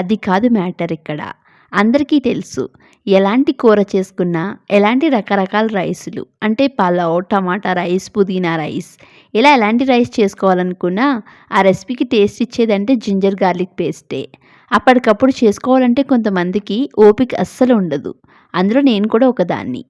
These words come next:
ఎప్పుడూ అనుకుంటూ ఉంటా, ఒక టెన్ డేస్‌కి సరిపడా లేదా వన్ వీక్‌కి సరిపడా చేసుకుందామని, కానీ చేయలేదు. ఇప్పుడు నా డైలీ లైఫ్‌లో యాడ్ చేసుకుంటున్నాను.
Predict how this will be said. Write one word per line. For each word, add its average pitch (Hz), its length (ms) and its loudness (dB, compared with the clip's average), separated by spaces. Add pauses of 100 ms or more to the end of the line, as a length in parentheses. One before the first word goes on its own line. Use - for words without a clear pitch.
(140)
ఎప్పుడూ 302 400 2
అనుకుంటూ 247 420 4 (120)
ఉంటా, 175 200 0 (280)
ఒక 269 180 4
టెన్ 202 220 4
డేస్‌కి 214 300 4 (100)
సరిపడా 185 420 2 (140)
లేదా 208 260 6
వన్ 190 220 4
వీక్‌కి 202 280 0
సరిపడా 202 360 2 (100)
చేసుకుందామని, 165 720 -4 (420)
కానీ 240 220 6 (120)
చేయలేదు. 151 500 -2 (380)
ఇప్పుడు 262 300 -2 (100)
నా 285 40 6 (100)
డైలీ 185 340 2
లైఫ్‌లో 190 340 2
యాడ్ 190 260 0
చేసుకుంటున్నాను. 190 760 -4